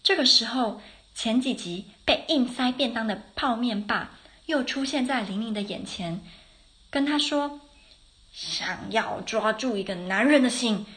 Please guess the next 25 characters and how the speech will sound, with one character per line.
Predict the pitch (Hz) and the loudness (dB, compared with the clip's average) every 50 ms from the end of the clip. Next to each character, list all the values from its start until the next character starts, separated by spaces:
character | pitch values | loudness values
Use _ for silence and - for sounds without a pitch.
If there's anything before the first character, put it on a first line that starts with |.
| - - - - - - - | -20 -20 -20 -20 -20 -8 -2
必 | 254 226 208 | -2 0 2
须 | - - - 196 202 | 2 0 0 0 2
先 | - - 208 190 185 180 | 2 2 2 0 -4 0
抓 | - - 330 302 | 4 6 8 8
住 | 320 330 | 8 6
他 | 302 285 | 4 2
的 | 285 277 | 2 4
胃。” | 285 339 294 - - - - - - - _ - - _ _ - - - - - - - - - _ _ _ _ - - - - _ _ _ - | 4 6 4 4 2 -6 -14 -20 -20 -20 _ -20 -20 _ _ -20 -20 -20 -20 -20 -20 -20 -20 -20 _ _ _ _ -20 -20 -20 -20 _ _ _ -12
玲 | 220 185 190 208 | -8 -6 -4 -2
玲 | 208 202 196 196 208 | -2 -2 -2 -2 -4
顿 | 208 - 262 240 220 | -2 -2 -2 0 2
时 | - - - 180 170 180 202 - - - - - - - | 2 2 2 0 -2 -6 -8 -10 -14 -20 -20 -20 -14 -6
茅 | - 180 160 170 175 202 | -6 -4 -2 -2 -4 -4
塞 | - - - 262 233 208 196 | -4 -4 -2 0 0 0 0
顿 | 202 - 214 190 180 | -2 -2 -4 -4 -4
开， | - - 214 202 202 208 - - - - - - - - - - - - _ - | -4 -4 -2 -2 -4 -4 -6 -10 -14 -20 -20 -20 -20 -20 -20 -20 -20 -20 _ -14
想 | - - 220 208 185 202 | -10 -6 -6 -4 -2 -2
到 | 226 233 240 226 214 208 | 0 0 0 0 0 -2
在 | 214 - 254 226 208 | -2 -2 -2 -2 -2
远 | 190 - - 185 - - | -2 -4 -6 -6 -6 -6
方 | - - 262 262 277 | -8 -4 -2 0 0
的 | 269 247 | 0 2
深 | 240 - 254 254 247 | 2 2 4 2 2
山 | 247 - 269 254 254 262 | 2 2 2 2 0 0
里 | 220 185 - - | -2 -4 -8 -14